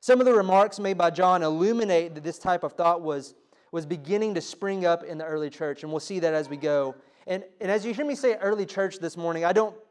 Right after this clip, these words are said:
mean, again, five hundred A D. I mean, like, sixty to ninety A D, within a generation of Jesus' resurrection and ascension, which is the time period in which this letter was written.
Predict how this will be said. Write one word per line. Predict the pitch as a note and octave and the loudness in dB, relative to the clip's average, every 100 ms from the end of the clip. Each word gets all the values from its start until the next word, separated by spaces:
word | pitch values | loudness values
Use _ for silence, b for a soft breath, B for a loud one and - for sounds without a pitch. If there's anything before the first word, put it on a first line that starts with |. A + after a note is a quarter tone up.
| - | -14
mean, | E3+ F#3 F3 D#3 C#3+ - | -8 -6 -4 -6 -10 -12
again, | D#3 E3 D3 - B | -8 -6 -8 -12 B
five | - F#3 F#3 | 0 2 2
hundred | F3+ E3+ D#3+ | 0 -2 -2
A | D#3+ | 0
D. | D#3+ | -2
I | D3+ | -2
mean, | E3+ F3+ | -4 -6
like, | D#3+ D3+ - _ _ _ | -4 -6 -8 _ _ _
sixty | - - A3 A3 - G3+ | -18 -6 -4 -4 -10 -14
to | - | -10
ninety | D#3 D#3 D#3+ D3 D3+ | -6 -4 -4 -6 -8
A | C#3+ | -8
D, | C#3+ D3 | -6 -8
within | D3 F3+ D#3+ | -8 -8 -10
a | |
generation | C3 E3 F3+ D#3+ E3 D3+ D#3+ C#3+ B B E3+ | -10 -8 -4 -2 -2 -6 -12 -14 B B -12
of | D#3 | -10
Jesus' | C#3 F#3 E3+ E3+ D#3+ C#3+ | -8 -6 -6 -8 -8 -10
resurrection | E3 E3+ D#3 D#3+ D#3 - D#3+ | -6 -4 -2 0 0 -2 -10
and | - D3 | -8 -10
ascension, | C#3 F#3+ F3 - C#3 B2+ - b b b | -6 -4 -4 -4 -8 -10 -16 b b b
which | E3+ E3 | -2 0
is | E3+ D3+ - | -2 -4 -8
the | D3 | -8
time | D3 F3 E3 | -6 -2 -2
period | D#3 D#3 C#3+ | -4 -6 -6
in | C#3+ C#3 | -6 -10
which | C#3 - | -12 -10
this | D3 D3 | -12 -6
letter | D3+ D3 C3+ | -4 -2 -2
was | C3+ | -2
written. | D#3 D3 B2+ | -2 -2 -6